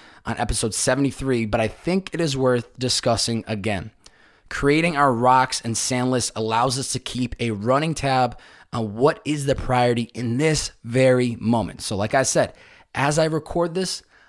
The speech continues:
I'm giving this pod every ounce of energy and, and attention that I've got. I'm not thinking about yesterday. I'm not worried about tomorrow. All I'm focused on right now is this moment.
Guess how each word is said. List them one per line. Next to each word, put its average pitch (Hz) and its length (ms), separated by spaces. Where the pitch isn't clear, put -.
I'm 151 220
giving 165 300
this 160 160
pod 127 420
every 151 580
ounce 135 300
of 113 220
energy 151 520
and, 113 360
and 123 120
attention 147 460
that 120 100
I've 120 180
got. 120 340
I'm 107 60
not 131 340
thinking 160 200
about 160 380
yesterday. 196 680
I'm 113 80
not 110 180
worried 117 180
about 113 240
tomorrow. 139 760
All 147 260
I'm 156 80
focused 147 400
on 135 160
right 131 140
now 127 260
is 98 280
this 117 460
moment. 104 520